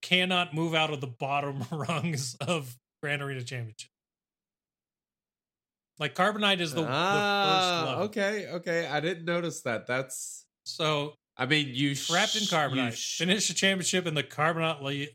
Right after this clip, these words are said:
Speaker 1: Carbonite League to earn this title. Can you even do it? 'Cause I know
Speaker 2: Okay, here,
Speaker 1: over
Speaker 2: here,
Speaker 1: five
Speaker 2: here's the deal.
Speaker 1: weeks, if you set your seven hundred twenty, uh, if you get seven hundred twenty points for just setting your defense, right?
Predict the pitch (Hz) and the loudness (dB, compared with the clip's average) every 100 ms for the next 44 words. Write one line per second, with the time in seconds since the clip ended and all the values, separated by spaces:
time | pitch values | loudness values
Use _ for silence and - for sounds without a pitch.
0 | 113 160 190 175 165 139 139 143 127 - | -4 -2 0 0 -2 -2 -6 -6 -8 -12
1 | 165 147 151 127 151 123 120 226 254 294 | -8 -6 -4 -2 0 0 0 0 0 0
2 | 302 254 190 165 254 285 - 202 214 202 | 0 0 0 0 0 -2 -4 0 2 2
3 | 190 247 233 180 175 185 190 151 151 165 | 2 2 2 2 2 4 4 4 2 2
4 | 180 170 170 214 220 180 208 214 180 196 | 2 2 2 4 4 4 4 2 2 2
5 | 151 131 113 - _ _ - 151 185 220 | 4 4 2 -2 _ _ -8 -2 2 2
6 | 208 - 233 233 202 190 220 214 202 208 | 4 4 4 4 0 2 2 2 2 2
7 | 190 170 - 180 180 180 165 147 117 _ | 2 0 -2 0 0 0 0 -4 -8 _
8 | _ _ _ _ _ _ _ - 165 139 | _ _ _ _ _ _ _ -6 -2 -2
9 | 147 147 - 196 226 - 214 220 196 202 | -2 -6 -2 0 0 0 0 2 2 0
10 | 175 - 185 170 123 165 156 127 - 143 | -2 -2 -2 -2 -2 -2 -2 -4 -8 -4
11 | 135 127 123 _ - 156 - 160 143 127 | -2 -4 -6 _ -4 -4 0 -2 -2 -4
12 | 139 123 107 - - 120 131 | -6 -8 -14 -14 -8 -6 -6